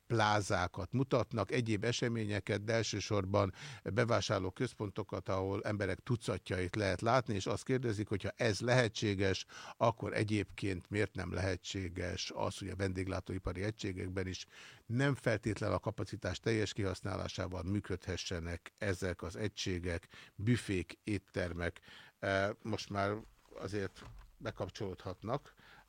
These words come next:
eh, mindabba, amiről én beszélek. Nulla hat egy kilenc száz tizenegy száz hatvannyolcas,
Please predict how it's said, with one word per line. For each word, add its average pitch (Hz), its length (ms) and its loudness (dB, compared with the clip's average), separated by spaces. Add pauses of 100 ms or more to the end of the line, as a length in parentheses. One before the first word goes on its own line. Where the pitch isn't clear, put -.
(100)
eh, 95 300 -4
mindabba, 95 720 0
amiről 92 360 -2
én 90 120 -2
beszélek. 104 460 0
Nulla 110 280 4
hat 87 200 -2
egy 127 260 2
kilenc 101 480 4
száz 104 320 0
tizenegy 98 380 -2
száz 101 260 -2
hatvannyolcas, 104 760 -2